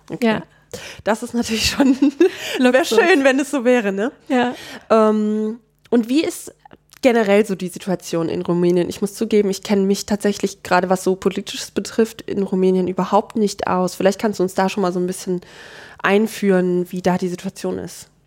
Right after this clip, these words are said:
Speaker 2: Aktuell jetzt?
Speaker 1: Ja, aktuell. Oder
Speaker 2: Okay.
Speaker 1: genau, ja, aktuell, als du da warst, so wie du es vielleicht auch wahrgenommen hast.
Speaker 2: Ja.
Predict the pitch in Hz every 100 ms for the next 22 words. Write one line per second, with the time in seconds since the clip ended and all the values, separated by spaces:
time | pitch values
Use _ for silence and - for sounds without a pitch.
0 | _ _ _ - 247 - 240 233 220 277
1 | - - 208 - - - - 170 165 190
2 | 165 240 208 - 180 165 - - 269 202
3 | 220 196 - 185 180 180 190 185 180 180
4 | 180 175 - 185 175 - 185 185 185 180
5 | 175 185 175 - 240 240 220 220